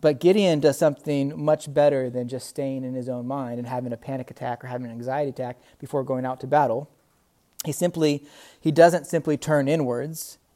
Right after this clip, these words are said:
and stay in his own head. He goes to his God. Now, the specifics of what Gideon does in going to his God, that's worth looking at in detail and taking into consideration for ourselves in our own course of action. But as a general principle,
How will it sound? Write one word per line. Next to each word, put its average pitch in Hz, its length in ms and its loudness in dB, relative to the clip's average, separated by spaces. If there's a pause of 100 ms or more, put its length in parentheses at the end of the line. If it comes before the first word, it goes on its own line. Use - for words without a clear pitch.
and 139 100 -8
stay 147 220 0
in 135 60 0
his 120 100 -2
own 147 200 2
head. 123 280 0 (420)
He 151 120 -10
goes 147 320 0
to 156 80 -8
his 147 180 -2
God. 139 460 0 (1200)
Now, 143 120 2
the 143 100 2
specifics - 640 0
of 135 140 0
what 135 180 0
Gideon 131 480 0
does 131 680 4
in 139 220 -4
going 151 360 4
to 131 100 -8
his 117 160 -4
God, 117 400 0 (300)
that's 170 280 -2
worth 151 200 0
looking 147 340 -6
at 127 260 -6
in 123 140 -10
detail 139 480 0
and 131 80 -4
taking 135 240 -6
into 123 160 -8
consideration 135 640 -6
for 123 140 -4
ourselves 143 600 2 (300)
in 151 100 -2
our 131 160 0
own 151 280 0
course 131 360 -4
of 127 60 -4
action. 135 580 -4 (360)
But 156 80 0
as 147 80 0
a 151 80 4
general 170 480 4
principle, 135 800 -8